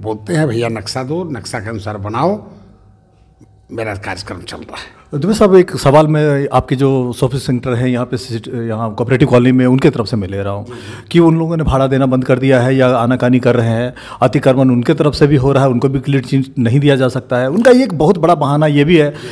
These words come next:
Speaker 2: कि हर प्लॉट में आपने दुकान बनवा दिया, हर प्लॉट में लोग कमर्शियल इस्तेमाल कर रहे हैं,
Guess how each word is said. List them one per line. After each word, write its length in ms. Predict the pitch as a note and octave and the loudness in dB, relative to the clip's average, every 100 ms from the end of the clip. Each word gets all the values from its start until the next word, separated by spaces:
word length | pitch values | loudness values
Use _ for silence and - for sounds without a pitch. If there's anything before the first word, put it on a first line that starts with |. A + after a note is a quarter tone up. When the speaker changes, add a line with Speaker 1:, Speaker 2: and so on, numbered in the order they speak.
| - - | -10 2
Speaker 2:
कि 100 | F3 | 4
हर 180 | E3+ | 4
प्लॉट 340 | F3+ D#3 E3+ F#3 | 2 2 2 0
में 80 | E3 | -2
आपने 180 | D#3+ | 0
दुकान 280 | D3+ D3 D#3 | -2 -2 -2
बनवा 240 | D3+ D3 C#3+ | 0 0 0
दिया, 240 | D3+ C#3+ | 2 2
हर 120 | C#3+ | 0
प्लॉट 320 | C#3 C#3+ D3 | 0 0 0
में 100 | D3+ | -2
लोग 180 | C#3+ D3 | -4 -2
कमर्शियल 340 | C3+ C3+ D#3+ C#3 | -2 -2 -2 -2
इस्तेमाल 340 | - C#3+ C#3 | -2 0 2
कर 180 | C#3 C3 | 2 2
रहे 120 | C#3 | 2
हैं, 120 | C3+ | 0